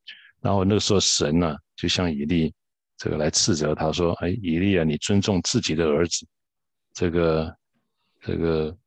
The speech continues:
过于尊重神了，这是非常这个得罪神的。”那神对以利家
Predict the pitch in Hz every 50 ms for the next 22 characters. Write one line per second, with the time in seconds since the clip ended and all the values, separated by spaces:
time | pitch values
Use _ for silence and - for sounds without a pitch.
0 | _ _ - 147 131 92 82 73 76 80 - - 92 90 87 92 82 80 - -
1 | - 73 64 69 73 78 76 - _ _ _ _ _ _ _ _ _ - 82 -
2 | 87 82 - - 90 82 82 87 - - - 92 98 104 - - 80 80 82 92
3 | 107 - - - - 87 85 80 80 82 82 87 - _ _ _ _ - 78 82
4 | - - 101 85 - - - - - 71 110 - _ - - - - - - _
5 | - 107 98 - - 90 95 92 120 107 98 85 80 - 104 101 92 - 104 95
6 | 92 90